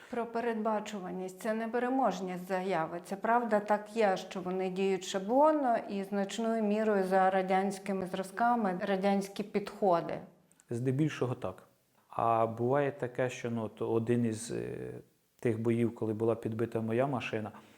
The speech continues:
Speaker 2: ворожих танків три штуки спалили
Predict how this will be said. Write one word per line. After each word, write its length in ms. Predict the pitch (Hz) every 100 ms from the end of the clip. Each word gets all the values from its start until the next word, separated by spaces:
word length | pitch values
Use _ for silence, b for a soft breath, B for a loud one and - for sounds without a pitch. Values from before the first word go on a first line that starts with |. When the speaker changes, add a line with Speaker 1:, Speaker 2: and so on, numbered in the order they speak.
| B B B B B B B B B B B B -
Speaker 2:
ворожих 480 | 131 139 127 127
танків 520 | - 131 127 127 120 117 B B B B B B B _
три 200 | - 127
штуки 380 | 113 - 120 120
спалили 580 | - - 123 147 180